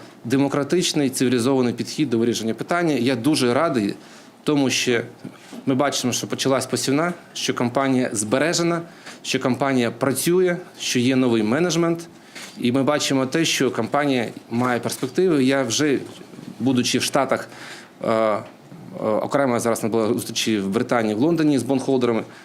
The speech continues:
ми бачимо позитивні посили про те і бачення, що вони готові зберігати компанію і що готові інвестувати далі в аграрний бізнес. Це є великим гарним прикладом,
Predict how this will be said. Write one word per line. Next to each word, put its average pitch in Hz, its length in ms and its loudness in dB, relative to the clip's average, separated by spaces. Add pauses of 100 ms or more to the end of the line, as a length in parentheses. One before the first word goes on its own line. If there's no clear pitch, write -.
(160)
ми 139 80 2
бачимо 139 340 2
позитивні 151 640 2
посили 127 440 2
про 131 140 0
те 196 180 0
і 127 100 2
бачення, 113 440 0 (480)
що - 200 0
вони 139 140 2
готові 135 340 2
зберігати 113 460 0
компанію 170 500 2
і 131 200 2
що 123 160 0
готові 135 300 2
інвестувати 139 560 2
далі 113 300 2
в 104 40 0
аграрний 107 360 0
бізнес. 165 340 0
Це - 140 0
є 113 100 2
великим 131 340 2
гарним 113 320 0
прикладом, 143 440 0